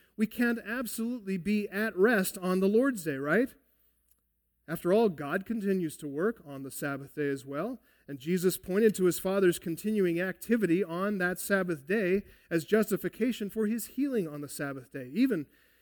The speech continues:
in a more dubious situation that Jesus brought up about David with Ahimelech the priest.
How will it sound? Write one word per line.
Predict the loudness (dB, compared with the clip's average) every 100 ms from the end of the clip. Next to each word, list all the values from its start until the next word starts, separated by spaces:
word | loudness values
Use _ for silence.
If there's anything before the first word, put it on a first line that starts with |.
| _
in | -2
a | 2
more | 4 2
dubious | 2 0 2 0 -2 -8
situation | -8 -6 -2 0 2 0 -2
that | -6 -6 -12 -20 _ _
Jesus | 2 4 2
brought | 0 0 2
up | 2
about | 0 -2 2
David | 4 4 2 -6 _ _
with | 0
Ahimelech | 2 4 4 4 2
the | -4
priest. | -6 -6 -6